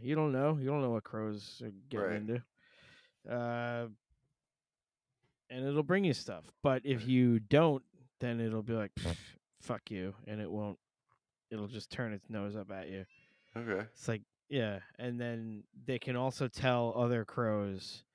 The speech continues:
Speaker 1: if you're a dick, and they won't fuck with you either.
Speaker 2: <laughs>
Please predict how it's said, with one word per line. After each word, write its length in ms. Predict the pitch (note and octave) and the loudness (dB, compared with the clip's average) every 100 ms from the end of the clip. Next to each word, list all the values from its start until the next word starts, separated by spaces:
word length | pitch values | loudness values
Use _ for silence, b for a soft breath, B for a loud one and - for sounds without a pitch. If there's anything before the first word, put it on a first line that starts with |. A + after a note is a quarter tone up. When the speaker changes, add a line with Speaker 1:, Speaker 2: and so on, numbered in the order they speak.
| _ _ _ _ - | _ _ _ _ -2
Speaker 1:
if 260 | A2+ G2 | -2 0
you're 320 | G2 G#2+ G#2 | 0 0 0
a 60 | F#2 | -2
dick, 520 | - G#2 E2+ - - _ _ _ - | -6 -8 -8 -10 -20 _ _ _ -12
and 200 | F#2+ F#2 | -8 -6
they 80 | F2+ | -6
won't 220 | E2+ - | -6 -8
fuck 240 | G2+ - | -10 -10
with 140 | F2+ - | -12 -12
you 120 | C2+ | -12
either. 1600 | C#2 G1+ G1+ _ _ _ _ _ _ - A#2+ - D#3+ D3+ A2+ | -12 -14 -20 _ _ _ _ _ _ -4 -2 2 2 6 4
Speaker 2:
<laughs> 80 | E2+ | 4